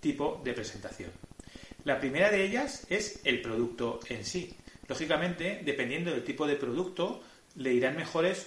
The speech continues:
unas herramientas u otras, un tipo de presentación u otra. El segundo factor que hay que tener en cuenta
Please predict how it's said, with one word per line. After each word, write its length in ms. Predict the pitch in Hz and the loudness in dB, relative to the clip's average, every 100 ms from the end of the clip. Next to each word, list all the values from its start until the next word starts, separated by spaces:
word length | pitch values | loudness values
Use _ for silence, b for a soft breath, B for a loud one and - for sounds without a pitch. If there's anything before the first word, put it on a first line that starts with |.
| - | -6
unas 260 | 143 151 156 | -4 -4 -2
herramientas 680 | 135 131 160 160 143 - - | -2 -2 -4 -4 -6 -4 0
u 140 | 135 | 2
otras, 380 | 175 165 185 - | 4 2 -2 -4
un 140 | 147 | -8
tipo 200 | 139 151 | -4 0
de 80 | 135 | 0
presentación 760 | 123 117 117 104 101 139 170 - - - - | 0 -4 -6 -6 -4 -2 -2 -2 -12 -16 -4
u 120 | 107 | -4
otra. 220 | 90 - - | -4 -8 -8
El 140 | 139 | -6
segundo 340 | - 127 185 | -2 0 2
factor 600 | 220 220 214 220 196 - - - - | 4 4 4 2 2 -2 -16 -20 -10
que 120 | - 123 | -2 0
hay 80 | |
que 80 | 123 | 0
tener 260 | 165 156 131 | 0 2 0
en 120 | 123 | 0
cuenta 500 | 170 175 147 160 | 0 0 0 -4